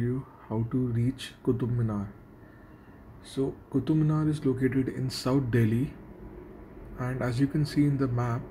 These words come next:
uh, you can s-, find the Google map and, uh, it will show you the location. Uh, it is in Seth Sarai, Mehrauli, one one zero zero three zero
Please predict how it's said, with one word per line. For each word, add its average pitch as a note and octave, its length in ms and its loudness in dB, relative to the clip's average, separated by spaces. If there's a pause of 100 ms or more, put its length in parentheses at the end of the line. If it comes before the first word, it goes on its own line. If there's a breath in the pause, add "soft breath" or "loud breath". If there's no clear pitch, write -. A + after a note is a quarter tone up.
(580 loud breath)
uh, B2 320 -2
you B2+ 160 2
can C#3+ 320 0
s-, - 100 -12 (260)
find C3+ 300 0
the C#3 80 2
Google C3+ 340 2
map C3 280 -2 (840 loud breath)
and, C3+ 280 2
uh, A#2+ 240 2
it B2+ 160 0
will C#3 80 6
show C#3 240 4
you C#3 180 8
the C3+ 120 4
location. C3+ 760 0 (120)
Uh, A#2 340 -4 (240)
it C3 220 0
is C#3 140 6
in D3+ 180 4
Seth C#3+ 400 2
Sarai, B2+ 480 0 (200)
Mehrauli, B2+ 540 4 (760 loud breath)
one C3+ 320 6
one C3 320 2
zero C3 280 6
zero A#2+ 400 2 (180)
three C3+ 240 4
zero A2 340 2